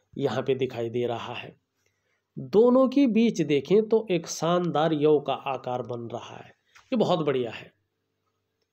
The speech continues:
ऐसे लोग क्रूर नहीं होते हैं, निष्ठुर नहीं होते हैं, खड़ूस नहीं होते हैं,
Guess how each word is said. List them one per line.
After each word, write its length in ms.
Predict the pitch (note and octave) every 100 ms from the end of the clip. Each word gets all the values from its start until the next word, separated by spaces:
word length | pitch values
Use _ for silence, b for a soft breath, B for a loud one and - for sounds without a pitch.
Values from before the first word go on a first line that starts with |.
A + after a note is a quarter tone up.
| _ _ _ _ _ -
ऐसे 280 | G3+ G3+ A#3
लोग 260 | B3 A#3 -
क्रूर 420 | G3+ A3 A3+ D#3+
नहीं 240 | C3+ C3+
होते 380 | D#3 C3 B2+ B2+
हैं, 280 | G#2+ - _ _ _ _ _ _ _ _ -
निष्ठुर 540 | D#3 G#3 A3+ - D4 C4
नहीं 320 | F#3 C#3 D#3+
होते 400 | D3 B2+ C3 B2
हैं, 280 | A2 A#2+ _ _ _ _ _ _ _ -
खड़ूस 420 | D#3 F3+ A3 E3
नहीं 240 | C#3+ C3
होते 320 | C3 A#2 -
हैं, 180 | A2+ A#2